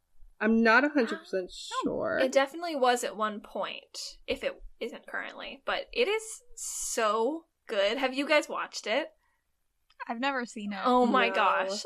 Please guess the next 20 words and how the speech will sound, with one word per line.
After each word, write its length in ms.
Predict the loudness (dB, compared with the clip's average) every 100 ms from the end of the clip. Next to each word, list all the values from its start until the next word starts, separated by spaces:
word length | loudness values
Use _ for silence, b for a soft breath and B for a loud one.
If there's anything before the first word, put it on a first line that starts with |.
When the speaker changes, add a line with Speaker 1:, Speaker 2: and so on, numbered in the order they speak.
| 2
Speaker 3:
I 420 | 6 8 8 4 2 -2
was 180 | 0
obsessed 580 | 0 -4 -6 -4 -4 -6
with 140 | -8 -6
it 160 | -6
my 120 | -6
first 300 | -6 -6 -6
watch 300 | -4 -4 -4
through, 340 | -8 -2 0 0
and 160 | -4 -4
then 360 | -4 -4 -10 -14 -6
we 140 | -4
watched 460 | 4 4 4 -2 -6
the 80 | -6
reboot 500 | -4 -6 -2 -2 0
live 420 | 2 4 6 4 4
as 180 | 0
it 140 | 0 -6
came 200 | -6 -2
out. 340 | 2 4 4